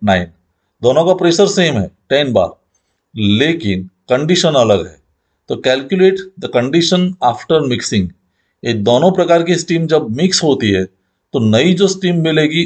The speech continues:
उसकी क्वालिटी हमें तय करनी है, whether it is a wet steam, dry saturated steam और superheated steam। तो आइए शुरुआत करते हैं इस problem के solution की।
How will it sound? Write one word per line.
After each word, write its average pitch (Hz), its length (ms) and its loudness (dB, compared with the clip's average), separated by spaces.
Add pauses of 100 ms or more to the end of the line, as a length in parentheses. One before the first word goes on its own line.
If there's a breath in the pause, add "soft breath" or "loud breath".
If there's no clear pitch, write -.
उसकी 135 300 -2
क्वालिटी 135 420 0
हमें 151 220 0
तय 131 180 2
करनी 110 320 2
है, 98 80 2
whether 113 300 0
it 143 140 -8
is 143 160 -6
a 139 120 2
wet 117 260 -2
steam, 180 320 -2 (520)
dry 110 280 0
saturated 156 640 -2
steam 196 300 -2 (400)
और 185 320 4
superheated 120 600 -2
steam। 95 240 -10 (640)
तो 156 80 4 (680)
आइए 151 380 2 (520)
शुरुआत 151 440 2
करते 170 240 0
हैं 165 100 0
इस 151 120 -6
problem 139 360 0
के 151 100 -4
solution 113 480 -2
की। 90 200 -14